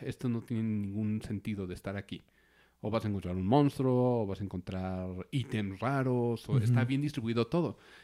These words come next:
Speaker 1: Lo mismo, por ejemplo, el Breath of the Wild, que es como la cúspide de los mundos abiertos. No hay un punto en Breath of the Wild donde no te puedas sentar a ver el paisaje o encontrar un, un Korok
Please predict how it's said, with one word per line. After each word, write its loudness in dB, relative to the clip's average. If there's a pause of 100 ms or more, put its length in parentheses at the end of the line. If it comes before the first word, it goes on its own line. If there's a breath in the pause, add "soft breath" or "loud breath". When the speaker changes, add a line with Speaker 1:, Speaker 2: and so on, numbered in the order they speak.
Speaker 1:
Lo 6
mismo, 4 (140)
por 0
ejemplo, 0
el 2
Breath 0
of 0
the 0
Wild, -2
que -4
es -4
como 0
la -2
cúspide 4
de 0
los -4
mundos 2
abiertos. 0 (800 soft breath)
No 4
hay 6
un 4
punto 2
en 0
Breath 2
of -2
the -4
Wild -2
donde 0
no 2
te -6
puedas -2
sentar -2
a -2
ver -2
el -2
paisaje -4
o 2 (100)
encontrar 0
un, 2
un -6
Korok 2